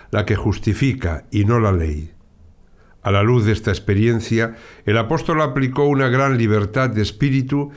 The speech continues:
que se percibe en el tratamiento de otras dificultades análogas que se produjeron en Corinto e incluso en Roma.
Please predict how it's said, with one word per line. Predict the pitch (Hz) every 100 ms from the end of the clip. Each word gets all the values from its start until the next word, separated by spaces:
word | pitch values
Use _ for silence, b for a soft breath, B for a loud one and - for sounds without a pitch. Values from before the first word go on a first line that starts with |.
| B B
que | - 107
se | 113
percibe | 120 110 160 147 147
en | 131
el | 113
tratamiento | 113 107 104 107 127 139 131 135
de | 113
otras | 123 123 107
dificultades | 95 95 92 101 92 117 113 113
análogas | 98 98 117 113 117 127 - B B B B
que | 120
se | 113
produjeron | 104 104 98 - 123 117
en | 101
Corinto | 98 101 110 117 113 120
e | 104
incluso | 95 95 98 90 87
en | 78
Roma. | 85 76 73